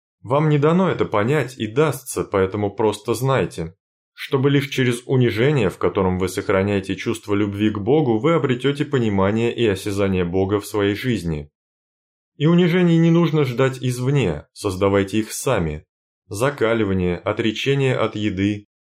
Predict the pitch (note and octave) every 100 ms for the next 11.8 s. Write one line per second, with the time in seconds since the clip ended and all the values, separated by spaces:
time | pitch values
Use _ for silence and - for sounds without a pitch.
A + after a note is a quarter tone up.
0 | _ - A#2 A#2 A2+ C#3 D3+ B2+ B2 B2+
1 | B2+ A2 - D3 C3 F#2 - G2+ B2+ B2+
2 | B2+ A#2+ A#2 A#2+ A2 G#2 G#2 G#2+ D3 -
3 | - - G2+ B2+ B2 A#2+ B2 C3 A#2+ A2
4 | G#2+ B2 A#2+ B2 G2+ G2 A2 G#2 A#2 A2
5 | C3+ C3 D3+ B2 - - F#2+ D#2+ D#2 _
6 | _ _ _ _ _ _ - D#3 E3 D#3
7 | - D#3 D3+ C#3+ D#3 D#3 E3+ - - -
8 | G2 F#2 F#2+ F2+ - - G2+ G2 G2 G#2+
9 | G#2+ G#2 G2+ G2+ G2+ G2 C3+ A#2+ G2 F#2+
10 | F#2 F2+ A2 B2 A2+ G#2 G2+ G2+ - A#2
11 | G#2+ G2+ F#2+ G#2 G#2 - -